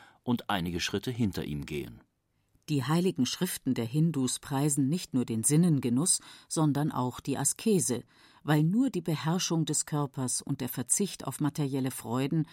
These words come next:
Speaker 2: aus dem Kreislauf der immer neuen Wiedergeburten zu erlösen vermag. Ganz zentral ist diese Tendenz im Buddhismus geworden. Für Buddha liegt die Wurzel allen Leidens im sinnlichen Begehren.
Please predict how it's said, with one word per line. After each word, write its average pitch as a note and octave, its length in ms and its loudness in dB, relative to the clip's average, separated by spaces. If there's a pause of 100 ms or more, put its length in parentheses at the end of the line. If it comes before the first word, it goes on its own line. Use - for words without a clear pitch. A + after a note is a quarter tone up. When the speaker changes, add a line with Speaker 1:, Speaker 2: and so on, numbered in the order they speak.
(260)
Speaker 2:
aus E3 200 2
dem E3+ 160 0
Kreislauf E3 600 -2
der C#3 220 0
immer F3 220 0
neuen C#3+ 340 2
Wiedergeburten C3+ 840 -2
zu - 160 -4
erlösen A#2+ 520 -2
vermag. A2 440 -10 (1300)
Ganz G#3 320 6
zentral D#3 720 4
ist - 340 -4
diese D3+ 280 -2
Tendenz E3 540 0
im F#3+ 140 0
Buddhismus G3 640 0
geworden. A2 520 -4 (360)
Für D#3 160 2
Buddha A3 380 0
liegt G#3 300 -2
die D3+ 140 -2
Wurzel - 380 -2
allen D#3 280 2
Leidens C#3+ 560 0
im F#3 220 0
sinnlichen C#3+ 580 0
Begehren. A2+ 540 -6